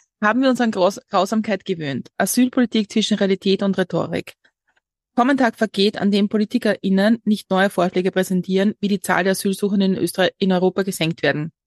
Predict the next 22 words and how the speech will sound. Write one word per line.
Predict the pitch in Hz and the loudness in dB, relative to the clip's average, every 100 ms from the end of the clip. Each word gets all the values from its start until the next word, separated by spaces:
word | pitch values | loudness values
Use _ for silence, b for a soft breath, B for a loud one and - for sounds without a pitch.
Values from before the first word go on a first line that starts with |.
| _ _ | _ _
kann. | - - 107 - _ B B B B | -6 -4 -4 -10 _ B B B B
Dabei | - 214 233 | -2 0 2
werden | 220 220 | 2 2
Menschen | 196 190 - 208 | 2 0 -2 -4
zunehmend | - 226 220 208 | 0 2 2 -2
zu | - | -6
Zahlen, | - 175 170 226 254 | -4 0 2 2 0
entmenschlicht | - 196 196 214 - 233 233 - | -2 -2 -2 -2 -2 -6 -6 -4
und | |
aus | 208 | -4
dem | - 196 | -2 -4
Blick | 185 - | -4 -6
verloren. | - 175 - 175 - B B B B - | -4 -4 -4 -6 -10 B B B B 0
An | 208 | 2
den | 208 | 4
E-U-Außengrenzen | 226 - 208 - 226 214 208 - 226 | 4 4 0 0 0 0 -2 -2 -2
geht | 202 - | -2 -4
die | |
Gewalt | 196 185 180 196 - | -2 0 2 0 -2
gegen | 202 202 | -4 -4
Schutzsuchende | 220 - 202 208 190 | -4 -4 0 2 2
weiter. | 170 165 156 165 | 0 -2 -4 -4